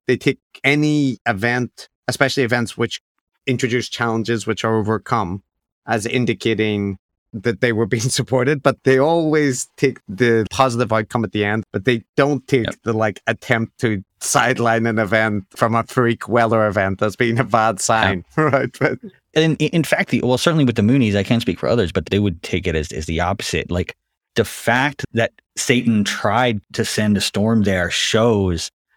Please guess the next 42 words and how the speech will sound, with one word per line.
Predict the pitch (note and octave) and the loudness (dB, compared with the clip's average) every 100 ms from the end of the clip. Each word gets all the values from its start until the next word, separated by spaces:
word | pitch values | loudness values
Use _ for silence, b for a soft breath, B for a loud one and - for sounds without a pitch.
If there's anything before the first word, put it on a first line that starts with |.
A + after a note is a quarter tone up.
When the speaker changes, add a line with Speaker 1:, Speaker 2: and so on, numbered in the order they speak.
| _ | _
Speaker 2:
that | - G#2+ G2 F2+ - _ _ _ _ - | -6 -2 -2 -4 -8 _ _ _ _ -10
he's | F#2+ G#2 | -4 0
not | G#2 G#2 | 2 0
happy | G2 G#2 A2 F#2+ | 0 0 0 0
with | F#2 F2+ | 0 0
what | F#2 | -4
they're | - E2 | -2 -4
doing | E2+ F2+ A2 B2+ - | 0 0 2 0 0
and | G2 G2 | 0 0
they're | F#2+ F#2+ | 0 0
on | G2 G2 | 2 2
the | F#2+ | 0
right | F2+ F#2 | 0 -2
Speaker 1:
Mm. | - | -2
Speaker 2:
track. | - F#2 C3+ G2 - | 0 0 0 -2 -10
The | - | -10
fact | G2 A2+ A2+ | -2 -2 -2
that | G2+ | -2
these | G2+ | -2
challenges | - A2 G2+ F#2+ | -2 0 0 0
are | |
presented | F2+ - E2+ A#2+ A2 F#2 - b b _ | -4 -6 0 2 2 0 -8 b b _
are | F#2 | -8
taken | - A#2 G#2+ G2 | -2 -2 0 -2
as | F#2 F#2+ - | -2 -4 -4
evidence | - G#2+ G#2 G2 F#2 - | -2 0 2 0 0 -4
of | G#2 G2+ F#2+ - _ _ _ _ _ _ _ | -2 -2 -2 -6 _ _ _ _ _ _ _
the | G2 | -6
sacrificial | - A2+ A#2 A2+ A2+ G2+ G#2 | 0 0 0 0 0 0 -2
course | - - A2 G2+ - - | -4 -2 0 0 -4 -6
that | G#2+ F2+ | -6 0
must | G2+ F#2+ - | 2 0 -2
be | G2 | -4
taken | - G#2 F#2 G2 F2+ | -2 -4 -2 -2 -2
to | - F2+ | 0 -2
achieve | F2 - F#2+ E2 | -2 -2 -2 0
God's | F#2 F2 E2 - | -2 -2 -4 -8
providence | - F2 E2 F2 E2+ | -4 -2 -2 -4 -4
i-, | F#2 | -6
is | G2+ | -4
being | F2 F2+ | -4 -4
fulfilled. | E2 - - F2+ D2+ | -6 -10 -4 -2 -2